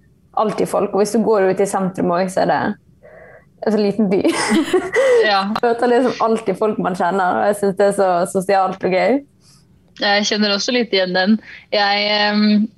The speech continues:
Speaker 2: eh, studentene i Gjøvik tuller jo litt med at alle veier leder til N T N U. Ehm, jeg har jo bil, eh, her i Gjøvik, og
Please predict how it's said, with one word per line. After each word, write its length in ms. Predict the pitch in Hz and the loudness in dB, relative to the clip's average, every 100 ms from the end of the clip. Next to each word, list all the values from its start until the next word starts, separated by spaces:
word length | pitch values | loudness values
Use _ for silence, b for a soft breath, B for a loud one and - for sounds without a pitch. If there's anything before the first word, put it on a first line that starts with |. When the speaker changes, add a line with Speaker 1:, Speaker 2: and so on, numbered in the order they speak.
| - - _ - | -18 -20 _ -4
Speaker 2:
eh, 400 | 196 190 190 180 - - 214 | 0 2 2 0 -4 -8 -6
studentene 560 | - 240 220 190 208 214 | -2 0 0 0 0 0
i 40 | |
Gjøvik 240 | 190 185 202 | 0 -2 -2
tuller 340 | - 220 175 170 | 0 0 2 2
jo 40 | 180 | 0
litt 260 | 175 - | -2 -4
med 140 | 185 175 | -2 0
at 220 | 175 180 - | 0 -4 -4
alle 280 | 208 202 185 | -2 0 0
veier 360 | 185 180 175 185 | 0 0 0 0
leder 380 | 190 175 175 185 | 0 0 -2 -2
til 240 | - 175 180 | -2 -2 0
N 160 | 180 | -2
T 100 | 180 | -2
N 80 | 185 | -2
U. 160 | 262 320 B B B - | -2 -4 B B B -4
Ehm, 460 | 208 202 196 202 196 - | 0 0 0 -2 -4 -4
jeg 160 | 208 | -2
har 160 | 214 214 | 0 0
jo 120 | 202 | 0
bil, 300 | 202 214 254 | 0 0 0
eh, 400 | 262 254 226 208 | -2 -2 0 0
her 180 | 220 202 | 0 0
i 360 | 202 202 202 196 | 0 0 0 0
Gjøvik, 360 | 190 202 - - | 0 0 -4 -4
og 540 | 220 208 202 196 196 | 0 2 2 2 2